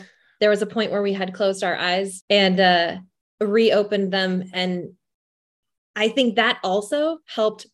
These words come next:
with the visual. It, it helped lay the,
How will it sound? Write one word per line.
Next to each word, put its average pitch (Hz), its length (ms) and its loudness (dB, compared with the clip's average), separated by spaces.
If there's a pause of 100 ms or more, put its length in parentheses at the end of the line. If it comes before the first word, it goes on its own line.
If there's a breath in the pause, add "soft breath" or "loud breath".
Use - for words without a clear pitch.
with 202 240 -6
the 185 100 -14
visual. 185 600 -2 (220)
It, 247 220 0
it 233 100 0
helped 254 540 -6
lay 202 320 2
the, 185 520 -2